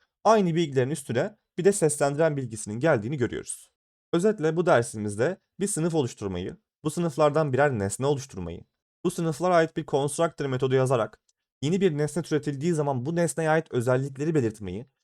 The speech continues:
bu özellikleri çok daha geniş düşünebilirsiniz. Mesela bu bir araba sınıfı olsaydı bu arabanın dört çarpı dört olup olmadığı, beygir gücü, frenleme kuvveti gibi farklı farklı özellikleri biz bu sınıfa ilk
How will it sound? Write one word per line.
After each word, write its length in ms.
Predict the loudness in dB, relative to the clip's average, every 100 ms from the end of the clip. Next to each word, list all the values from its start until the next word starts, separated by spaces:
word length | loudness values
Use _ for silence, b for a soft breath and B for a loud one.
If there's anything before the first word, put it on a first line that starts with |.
| _ -2
bu 140 | 0
özellikleri 420 | 2 2 0 -4
çok 260 | -4 -6 -2
daha 120 | 0
geniş 300 | 0 -2 -4
düşünebilirsiniz. 600 | -6 -6 -4 -6 -10 -8
Mesela 260 | -6 -4 -2
bu 80 |
bir 80 | 0
araba 260 | 2 4 2
sınıfı 300 | 0 -2 -2
olsaydı 520 | -2 0 -2 0 -4 b b b
bu 100 | 2
arabanın 380 | 4 4 2 4
dört 180 | 2 4
çarpı 240 | 0 0
dört 180 | 0 2
olup 200 | 0 -2 0
olmadığı, 640 | 2 2 0 0 -4 -6 _ _
beygir 360 | 4 6 4 0
gücü, 320 | 0 -4 -4
frenleme 420 | 2 2 4 0
kuvveti 320 | 0 0 -2 -2
gibi 160 | -4
farklı 360 | 0 0 0 0
farklı 360 | 2 2 2
özellikleri 540 | 0 2 0 -2 -2 -2
biz 140 | -2
bu 60 | -4
sınıfa 440 | -4 -2 0 -2 b b b b
ilk 240 | 0 0